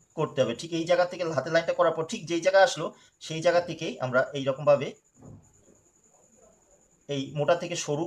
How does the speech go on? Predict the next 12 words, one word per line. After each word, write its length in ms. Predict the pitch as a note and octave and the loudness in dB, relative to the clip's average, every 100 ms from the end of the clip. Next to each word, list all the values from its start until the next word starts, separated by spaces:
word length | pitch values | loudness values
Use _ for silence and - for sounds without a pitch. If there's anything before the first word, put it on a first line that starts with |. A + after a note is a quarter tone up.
| F3+ | -4
করে 140 | D#3 A#3+ _ _ - | -4 -6 _ _ -8
এইখান 180 | C#3+ D#3 D#3 | -4 -4 -4
থেকে 180 | C#3+ F#3+ - _ _ D3 | -10 -10 -14 _ _ -8
এই, 100 | D#3 A#3+ - _ _ _ | -8 -8 -14 _ _ _
এই, 180 | C#3+ D3+ G#3 _ _ _ _ _ _ _ _ _ C3+ | -8 -8 -12 _ _ _ _ _ _ _ _ _ -10
এই 160 | D3+ G3+ - | -10 -10 -4
আর 80 | A#2 A2 | -2 -2
এই, 60 | A2 A#2+ | -2 -2
অর্থাৎ 180 | - - - - | 0 -2 -6 -8
এই 80 | C#3+ C3+ C3+ | -6 -6 0
হাড়ির 260 | C#3 F#3+ F3 | 0 0 -4
মুখে 240 | D#3+ - | -8 -6